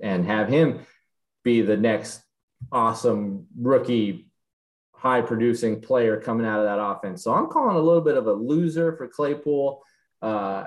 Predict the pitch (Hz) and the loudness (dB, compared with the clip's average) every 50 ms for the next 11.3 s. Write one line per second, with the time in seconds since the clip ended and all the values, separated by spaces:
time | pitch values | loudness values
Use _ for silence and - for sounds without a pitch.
0 | - - - 117 104 104 107 113 135 147 156 151 147 156 143 - 127 135 143 135 | -12 -8 -4 -2 0 0 2 2 4 4 2 4 2 2 0 0 0 2 2 0
1 | 120 107 104 101 101 95 95 92 - 147 160 - - - 147 135 135 139 143 139 | 0 0 -2 -2 -2 -4 -6 -4 -4 -4 -4 -6 -6 -4 0 0 0 0 -2 -4
2 | 139 139 135 - - 110 107 113 123 131 131 123 - 127 123 127 127 127 127 120 | -6 -10 -12 -14 -8 -2 0 2 4 4 2 0 -2 -2 -2 0 0 -2 -2 0
3 | 117 117 123 127 127 123 - - 131 117 - - - 123 120 123 123 120 120 - | 0 2 4 4 4 4 2 -2 -2 -2 -2 -4 -4 -2 -2 -2 -2 -4 -6 -12
4 | _ _ - 123 123 131 123 - - 131 123 120 - 131 120 - - 123 120 120 | _ _ 0 2 2 2 0 2 0 0 0 0 -2 -6 -6 -2 -2 -2 0 0
5 | 117 113 110 120 120 117 117 117 117 117 110 104 - - _ _ _ _ _ _ | -2 -2 -4 -4 -4 -2 0 0 0 0 -2 -4 -10 -16 _ _ _ _ _ _
6 | _ _ _ _ _ _ _ - 110 107 - 127 127 123 117 123 117 113 107 101 | _ _ _ _ _ _ _ -10 -10 -4 -2 0 0 0 0 -2 -2 -2 -4 -4
7 | - - 110 104 98 95 90 98 117 127 135 139 135 135 127 120 117 - 127 120 | -4 -4 -4 -4 -4 -4 0 4 4 4 4 4 2 2 0 0 0 0 0 0
8 | 117 117 110 113 110 117 110 110 110 107 107 107 107 101 98 87 104 98 98 92 | 0 -2 -2 -2 -2 0 0 0 0 -2 -4 -8 -8 -8 -6 -4 -4 -4 -4 -6
9 | 87 98 110 113 110 110 - - - - - 95 95 98 98 90 87 98 87 90 | -4 -2 0 2 2 0 -2 -6 -10 -8 -6 0 2 2 2 4 2 0 0 0
10 | 90 90 90 87 85 - - 101 92 87 82 82 82 85 82 80 - - - - | -2 -2 -4 -8 -10 -8 -6 -2 0 0 0 0 0 0 -2 -4 -6 -10 -20 -20
11 | _ _ - - - | _ _ -18 -18 -18